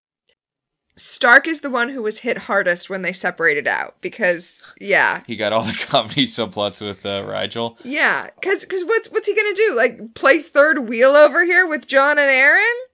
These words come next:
Speaker 2: It's also interesting that he watched a John die.
Speaker 1: Mm-hmm.
Speaker 2: And that he still has that level of animosity towards John.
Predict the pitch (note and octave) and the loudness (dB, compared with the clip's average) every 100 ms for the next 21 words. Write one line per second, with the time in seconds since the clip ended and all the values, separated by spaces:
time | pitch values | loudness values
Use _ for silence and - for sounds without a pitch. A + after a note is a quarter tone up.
0 | _ _ _ _ _ _ _ _ - - | _ _ _ _ _ _ _ _ -20 -14
1 | - A3+ - C#4 F#3 - - _ A#2+ E3 | -12 -10 -8 -8 -10 -12 -18 _ -12 -10
2 | - C#3+ A#2+ A2+ - A2 G#2 G2+ - - | -6 -2 0 -2 -8 -10 -6 -6 -8 -10
3 | A2+ A2+ A2 F#2+ F2+ _ - G#2 A2 A#2+ | -8 -6 -8 -14 -18 _ -10 -2 -2 -2
4 | - - _ - G#2 A2 G#2+ G2+ G2 G2 | -6 -16 _ -6 -2 -2 -4 -8 -6 -6
5 | F#2+ F#2+ F2+ F#2+ F#2+ C#2+ G1+ - _ _ | -10 -12 -10 -6 -6 -8 -12 -18 _ _
6 | _ _ _ _ _ _ - B3 B3+ A#3 | _ _ _ _ _ _ -16 -12 -10 -10
7 | C#4+ - _ _ _ _ - G#2+ G#2+ G#2+ | -12 -16 _ _ _ _ -12 -10 -8 -8
8 | - _ _ - A2 - A#2+ C3 B2+ A2 | -10 _ _ -16 -12 -8 -8 -6 -10 -6
9 | G#2 F#2+ A2 G#2 G2+ F2+ - G2+ F#2+ F#2+ | -4 -4 -8 -8 -8 -8 -10 -12 -10 -10
10 | G2 - - F#2 - G2 G2 F#2+ - - | -10 -10 -12 -16 -16 -14 -12 -14 -18 -18
11 | - C2+ C2 | -16 -18 -20